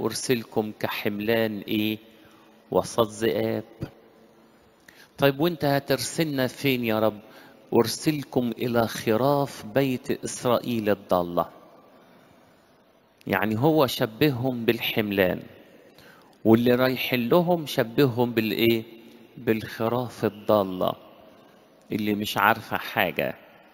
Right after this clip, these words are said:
فكل إنسان يقول: "يا رب اتعامل معايا كخروف ضال،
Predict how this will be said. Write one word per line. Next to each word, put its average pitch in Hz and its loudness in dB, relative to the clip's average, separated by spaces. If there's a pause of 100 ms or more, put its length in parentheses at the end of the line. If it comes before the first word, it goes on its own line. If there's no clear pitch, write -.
(1000)
فكل 147 -2
إنسان 113 -2
يقول: 107 -2
"يا 127 2
رب 127 0 (640)
اتعامل 117 0
معايا 110 0
كخروف 110 -4
ضال، 101 4